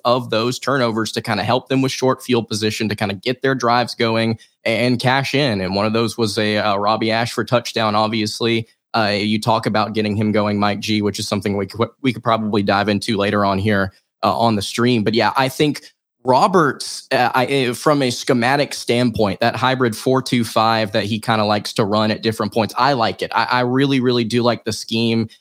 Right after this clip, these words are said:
Uh, you saw frustration at different points in this game on third down. Auburn really not able to get off the field consistently. That's something that they've got to address. But whenever it comes to Roberts and his scheme and what he's trying to do,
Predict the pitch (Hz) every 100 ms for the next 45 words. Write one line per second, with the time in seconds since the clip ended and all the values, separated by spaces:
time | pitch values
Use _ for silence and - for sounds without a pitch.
0 | _ 120 113 135 - 147 139 131 135 120
1 | - 127 139 - 151 131 85 131 143 113
2 | 127 127 - 120 113 117 120 117 107 107
3 | 120 110 95 107 110 139 143 120 117 117
4 | 113 120 113 117 - - 120 120 107 92
5 | 110 117 113 95 113 117 120 123 - 120
6 | 127 131 127 - _ - 156 160 160 143
7 | 139 - 131 120 123 - 127 107 120 113
8 | - 120 127 139 147 - 156 175 175 -
9 | 165 117 110 120 123 120 101 - 117 110
10 | 110 - - 139 156 175 202 - _ _
11 | 127 120 110 139 - - 143 - - 131
12 | 131 117 104 120 123 110 101